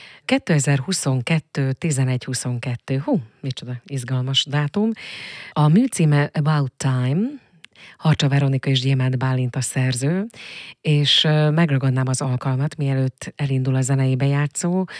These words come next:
szólítanám Bálintot, hogy legyen olyan kedves, és csatlakozzon hozzánk a beszélgetés ezen pontján. Akik ismernek téged, még nem is kell nagyon ismerjenek, azok is tudják, hogy Bálintal ti nagyon-nagyon erős szimbiózisban dolgoztok.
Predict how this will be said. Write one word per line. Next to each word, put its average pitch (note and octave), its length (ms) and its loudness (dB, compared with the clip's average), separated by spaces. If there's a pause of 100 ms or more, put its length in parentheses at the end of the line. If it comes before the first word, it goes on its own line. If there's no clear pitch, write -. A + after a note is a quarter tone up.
(260)
szólítanám C3+ 760 2
Bálintot, C3 560 0
hogy C3+ 100 0
legyen C3 260 2
olyan C3+ 160 -2
kedves, C3 320 -4
és C#3+ 200 -4
csatlakozzon B2+ 800 -2
hozzánk C#3 640 -6 (340)
a - 80 -10
beszélgetés C3 680 -2
ezen B2+ 320 -4
pontján. C3+ 680 -8 (240)
Akik - 560 0
ismernek D3 500 2
téged, C#3 420 -2
még D3+ 180 -2
nem C#3 240 -2
is B2+ 140 0
kell B2 160 -2
nagyon C3+ 400 4
ismerjenek, A2 520 -6
azok A#2+ 240 -6
is - 100 -4
tudják, A2+ 300 -8
hogy A#2 120 -6
Bálintal B2+ 560 -8
ti C3 140 -4
nagyon-nagyon B2+ 640 0
erős A#2+ 220 -6
szimbiózisban B2+ 800 -6
dolgoztok. C3 520 -6